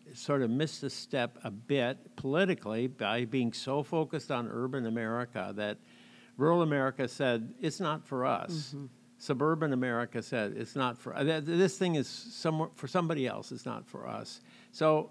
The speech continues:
Speaker 1: is career and technical education a way of m-, making it clear that we can enhance the quality of the educational experience in rural America as well?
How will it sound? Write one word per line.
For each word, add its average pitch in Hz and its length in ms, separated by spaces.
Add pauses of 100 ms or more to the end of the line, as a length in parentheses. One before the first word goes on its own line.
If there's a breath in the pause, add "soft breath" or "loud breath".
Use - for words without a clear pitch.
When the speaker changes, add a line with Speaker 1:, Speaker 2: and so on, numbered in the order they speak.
(140)
Speaker 1:
is 170 260
career 185 540
and 196 160
technical 185 760 (840 soft breath)
education 170 760
a 147 80
way 135 560
of 117 480 (320)
m-, 143 140 (160)
making 160 360
it 135 140
clear 175 380
that 156 200 (680)
we 165 240
can 165 380 (300)
enhance 143 580
the 135 100
quality 135 420
of 120 100
the 127 140
educational 120 480
experience 113 800
in 117 180
rural 123 240
America 107 420
as 101 140
well? 110 320